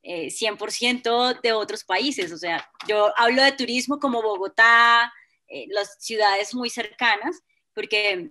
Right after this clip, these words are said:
digamos que los locales somos muy poquitos. Y pues la cocina que estábamos desarrollando en, en Mestizo, que ya empezaba a evolucionar, hablando un poquito más del producto local y que eso def-, definitivamente es una labor pedagógica con los que tenemos a nuestro alrededor,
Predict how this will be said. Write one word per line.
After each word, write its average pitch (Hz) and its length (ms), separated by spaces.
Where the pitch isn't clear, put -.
digamos 196 320
que 226 100
los 220 120
locales 175 380
somos 185 320
muy 196 220
poquitos. 277 600
Y 311 540
pues 240 160
la 220 160
cocina 269 480
que 277 140
estábamos 240 500
desarrollando 220 1040
en, 208 280
en 185 120
Mestizo, 202 540
que 190 180
ya 190 180
empezaba 214 420
a 214 60
evolucionar, 202 840
hablando 190 280
un 175 60
poquito 202 380
más 196 240
del 202 120
producto - 360
local 202 560
y - 60
que 170 340
eso 202 360
def-, - 320
definitivamente 359 720
es - 80
una 202 160
labor 175 320
pedagógica 190 560
con 175 200
los 160 120
que - 100
tenemos 185 440
a 208 80
nuestro 190 280
alrededor, 226 640